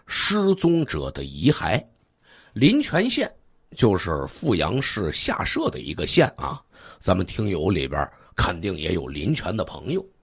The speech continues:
二零一六年六月十一号，也就是在打捞之前将近一个月的时间，这一天晚上八点半左右，临泉县一所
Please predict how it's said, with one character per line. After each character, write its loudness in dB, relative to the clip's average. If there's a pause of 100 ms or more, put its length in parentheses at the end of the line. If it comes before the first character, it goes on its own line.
(520)
二 12
零 8
一 2
六 12
年 6
六 8
月 8
十 2
一 2
号， 2 (100)
也 0
就 6
是 0 (280)
在 8
打 0
捞 6
之 2
前 2 (120)
将 4
近 2
一 2
个 6
月 10
的 4
时 2
间， 6 (680)
这 10
一 8
天 4
晚 6
上 4
八 8
点 0
半 2
左 -8
右， 2 (520)
临 8
泉 2
县 2
一 6
所 0